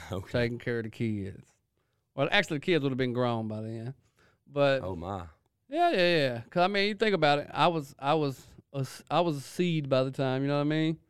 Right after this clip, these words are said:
Speaker 1: Yeah, you were around.
Speaker 2: I was close to being birthed.
Speaker 1: Gotcha.
Speaker 2: Uh, or close to being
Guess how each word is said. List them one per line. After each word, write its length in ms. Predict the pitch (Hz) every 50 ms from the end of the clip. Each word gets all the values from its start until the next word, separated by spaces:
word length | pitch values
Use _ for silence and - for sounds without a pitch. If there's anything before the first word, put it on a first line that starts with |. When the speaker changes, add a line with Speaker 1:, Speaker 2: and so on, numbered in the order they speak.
| _ -
Speaker 1:
Yeah, 80 | - 92
you 120 | 92 92 92
were 140 | 92 90
around. 280 | 87 90 87 85 82 - 80 -
Speaker 2:
I 100 | 139 185
was 140 | 190 165
close 360 | - - - 180 175 180 165 -
to 80 | - 143
being 720 | 139 151 151 151 143 139 135 131 127 123 127 127 131 131 131 151 _ _ _ _ 131 135 139 139 135 139
birthed. 480 | 151 143 127 113 104 - - _ - - - - - - _ _ _ _
Speaker 1:
Gotcha. 300 | 95 92 95 - 165 -
Speaker 2:
Uh, 240 | 156 180 180 180 165 -
or 60 | 170 160
close 240 | - 202 190 165
to 80 | - 170
being 460 | 160 170 170 160 151 147 135 123 -